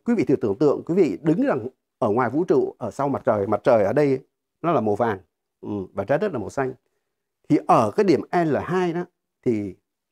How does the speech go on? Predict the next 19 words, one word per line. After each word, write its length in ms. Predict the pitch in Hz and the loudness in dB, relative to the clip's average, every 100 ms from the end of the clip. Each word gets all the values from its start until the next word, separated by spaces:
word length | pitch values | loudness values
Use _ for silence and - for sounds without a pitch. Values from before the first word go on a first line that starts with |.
| _ _ - | _ _ -8
James 260 | 131 170 127 | -2 -2 -2
Webb 200 | 156 196 | -4 -6
nó 120 | 170 | -8
sẽ 140 | 170 175 | -10 -10
quay 220 | - 156 131 | -6 -4 -4
trong 180 | 135 | -6
một 80 | 107 131 | -8 -10
cái 80 | 127 | -6
quỹ 80 | 160 | -6
đạo 180 | 151 - | -6 -6
ellipse. 480 | 135 117 190 - - _ _ _ _ _ _ - | -6 -2 -4 -6 -20 _ _ _ _ _ _ -4
Và 260 | 139 123 | -2 0
quỹ 180 | 120 208 | -2 -2
đạo 140 | 185 117 | 0 0
ellipse 300 | 151 240 - | -2 -2 -4
nó 80 | 175 | -6
không 120 | 185 | -2
có 40 | 170 | 0
đều. 320 | 117 107 | 0 -2